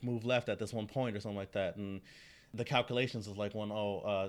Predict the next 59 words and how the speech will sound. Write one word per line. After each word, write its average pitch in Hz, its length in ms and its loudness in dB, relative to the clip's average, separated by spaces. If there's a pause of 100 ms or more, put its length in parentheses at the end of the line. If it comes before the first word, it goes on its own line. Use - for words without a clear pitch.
(120)
I 104 40 -4
mean, 98 100 -6
spoilers 101 440 0
for 101 260 -2
Juan, 98 340 0
but 95 160 0
maybe, 101 140 0
like, 98 220 0
you 110 220 -6
know, 98 180 0
he's 104 200 -4
trying 107 200 -2
to, 101 180 -2
he's 113 340 -6
gotta 110 160 -2
keep 113 260 -8
calculations 107 540 0
of 101 100 -4
his 95 140 -4 (200)
fuel 98 500 2 (240)
on, 101 160 -2
he's 98 140 -6
just 101 260 -8
writing 107 220 0
it 110 40 0
on 104 120 2
a 95 40 0
dash, 92 460 2
and 101 80 -4
he's 98 160 -6
like 98 180 -2
this 107 200 -6
and 98 100 -6
that, 95 140 -2
and 101 120 -4
it's 95 140 -8
like, 101 140 -2
"God, 101 280 -2
this 113 140 -8
is 107 80 -10
so 117 180 0
good," 127 340 6 (600)
and 110 320 0
just 120 260 0
the, 104 420 2 (720)
just - 160 -10
the 117 60 -8
way 123 120 2
everything 123 280 -4
was, 104 200 -6
was 95 180 -6
happening 123 360 -4
in 87 40 -4
this 87 120 -6
film 85 160 -6
was 85 160 -10
really 95 200 -2
great. - 300 -6
So, - 240 -10